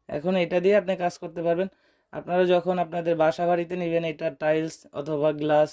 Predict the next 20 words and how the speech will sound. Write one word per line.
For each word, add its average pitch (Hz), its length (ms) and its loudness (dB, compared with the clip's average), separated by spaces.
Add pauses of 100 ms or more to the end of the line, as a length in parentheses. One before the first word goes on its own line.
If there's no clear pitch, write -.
(160)
অথবা 165 240 -2 (120)
কাঠ 160 180 0 (460)
যে 175 120 0 (100)
কোনো 190 220 0
কিছুর 190 280 -2
উপরে 190 180 2 (100)
দিলেই 233 240 0 (420)
এটা 175 220 -2
কিন্তু 190 240 -2 (440)
লেগে 160 280 4
যায়। 123 140 -4 (1600)
দেখতে 165 280 0
পাচ্ছেন 196 240 4 (100)
এটা 175 120 2 (100)
কিন্তু 190 200 -2 (500)
আটকে 160 360 -2
যায়। 127 120 0 (120)
এখন 175 260 0
কিন্তু 185 280 0
আপনি 175 140 -2